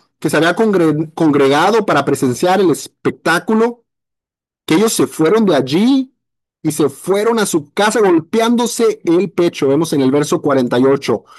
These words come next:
Sabían que algo injusto había s-, ocurrido. Lo sabían. Esperaban algo, quizás que Jesús hiciera algo espectacular.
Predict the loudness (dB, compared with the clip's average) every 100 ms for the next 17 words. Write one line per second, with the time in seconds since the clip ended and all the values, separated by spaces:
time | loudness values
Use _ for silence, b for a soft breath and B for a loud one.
0 | B -2 0 2 2 0 0 2 0 0
1 | 0 0 2 0 0 0 2 0 -2 -8
2 | -4 -2 0 2 2 0 -4 _ _ _
3 | _ -4 -2 0 2 2 0 -6 _ _
4 | _ _ _ _ _ _ _ _ _ _
5 | -6 -4 -2 2 2 2 0 -2 -6 _
6 | _ _ _ _ -2 0 2 0 -2 -2
7 | 0 -2 -2 -2 -2 -2 0 0 0 -4
8 | -4 -2 0 0 0 -2 0 -4 -2 -4
9 | 0 2 2 0